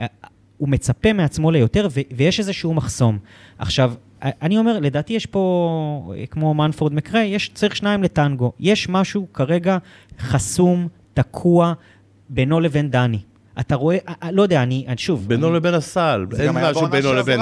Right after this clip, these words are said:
Speaker 2: דני.
Speaker 1: אני חוש-, אני חושב
Speaker 2: דני, לא צריך לבקר אותו על הדקות של גיל בני בכלל, גיל בני פשוט לא מספק את הסחורה.
Speaker 1: אה, זה נכון, אבל אני אומר, יש פה איזשהו מעגל כזה, שאני אומר לך, אני, אה, ב-, כבר ב-, ב-, באיזה משחק, אה, אה, ב-, שהיה בתיכונת,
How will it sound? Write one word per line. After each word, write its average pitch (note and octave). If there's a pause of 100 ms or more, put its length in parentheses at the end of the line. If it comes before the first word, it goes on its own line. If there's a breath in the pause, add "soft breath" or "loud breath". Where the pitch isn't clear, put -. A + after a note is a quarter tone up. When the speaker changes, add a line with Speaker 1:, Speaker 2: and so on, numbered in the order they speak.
Speaker 2:
דני. A#2
Speaker 1:
אני F2+
חוש-, -
אני D#3
חושב D3
Speaker 2:
דני, E3+ (180)
לא C#3+
צריך D#3
לבקר C#3+
אותו D3
על B2+
הדקות A#2+
של C3
גיל C#3
בני D3
בכלל, C3
גיל C3+
בני C#3+
פשוט -
לא G#2+
מספק G#2+
את -
הסחורה. E3+ (140)
Speaker 1:
אה, C3+ (260)
זה A#2+
נכון, C3
אבל A#2+
אני A#2
אומר, E3+
יש D#3+
פה F#3+
איזשהו D#3+
מעגל A2+
כזה, D#3 (340 loud breath)
שאני C#3
אומר E3+
לך, D#3
אני, B2
אה, B2 (180)
ב-, A#2+ (280)
כבר F#3
ב-, F3+ (260)
ב-, G#2+ (100)
באיזה A2
משחק, B2
אה, D#3 (360)
אה, A2 (360)
ב-, G2
שהיה B2
בתיכונת, C3+